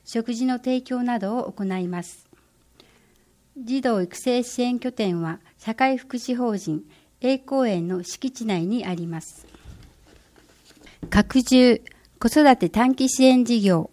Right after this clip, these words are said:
ショートステイ、トワイライトステイ等。保護者が病気、出産、就労などの理由により、一時的に子どもを自宅で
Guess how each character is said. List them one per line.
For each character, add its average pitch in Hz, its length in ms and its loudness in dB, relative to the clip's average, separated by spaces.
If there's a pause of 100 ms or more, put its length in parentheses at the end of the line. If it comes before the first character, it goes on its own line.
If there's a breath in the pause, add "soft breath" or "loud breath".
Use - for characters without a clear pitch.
シ - 160 0
ョ 269 80 6
ー 269 40 4
ト 262 160 2
ス - 100 -8
テ 202 180 2
イ、 156 140 -2 (320)
ト 233 120 2
ワ 262 140 10
イ 269 80 4
ラ 254 140 4
イ 254 80 2
ト 240 120 0
ス - 120 -6
テ 240 120 4
イ 202 100 2
等。 - 360 -4 (840 soft breath)
保 247 140 0
護 294 120 6
者 208 180 4
が 165 180 2
病 226 240 6
気、 220 340 -2
出 - 180 -2
産、 208 440 0 (200 soft breath)
就 269 320 2
労 277 180 6
な 277 140 6
ど 240 140 4
の 175 140 4
理 196 80 0
由 247 160 4
に 185 140 2
よ 165 120 2
り、 170 260 0 (500 loud breath)
一 277 280 0
時 269 100 -2
的 262 240 2
に 247 200 2
子 220 140 0
ど 247 140 4
も 247 160 4
を 240 40 4
自 220 200 -2
宅 240 240 2
で 233 260 2